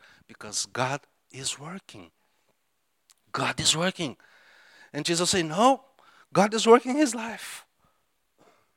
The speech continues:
And then there's an invite of Jesus for then for us as well.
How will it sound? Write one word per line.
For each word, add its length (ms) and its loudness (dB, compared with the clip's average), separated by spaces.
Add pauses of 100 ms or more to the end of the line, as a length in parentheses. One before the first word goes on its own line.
(180)
And 100 2
then 320 8 (960)
there's 240 6
an 80 6
invite 460 0 (960)
of 140 -14
Jesus 360 -10
for 360 -14 (280)
then 300 -12
for 180 -20
us 240 -16
as 120 -18
well. 200 -18